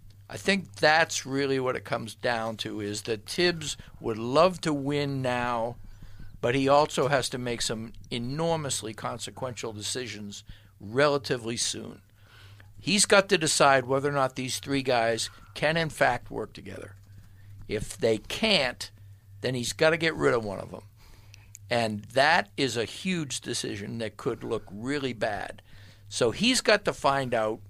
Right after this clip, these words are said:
he's got to put together as much baseline knowledge right in front of his eyes of how these guys do so that he's satisfied that he's done his due diligence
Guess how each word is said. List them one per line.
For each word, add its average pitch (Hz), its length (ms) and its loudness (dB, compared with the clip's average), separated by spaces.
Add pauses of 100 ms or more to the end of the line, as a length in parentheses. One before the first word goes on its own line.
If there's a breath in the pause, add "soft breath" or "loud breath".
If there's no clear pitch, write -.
(460)
he's 180 280 -4
got 185 240 4
to 139 100 2
put - 360 -4
together 135 440 2
as 104 200 -4
much 131 480 0 (560 soft breath)
baseline 151 720 2
knowledge 110 600 0 (340 soft breath)
right 123 240 4
in 147 80 -14
front 156 240 2
of 143 80 0
his 127 160 0
eyes 113 540 -2 (320 soft breath)
of - 140 -8
how 147 340 2
these 156 240 -2
guys 127 400 2
do 110 420 -4 (460 soft breath)
so 113 240 0
that 101 180 -4
he's 190 280 0
satisfied 117 840 2
that 104 100 -6
he's 143 220 -8
done 143 180 2
his 123 160 -4
due 127 200 -8
diligence 104 680 -6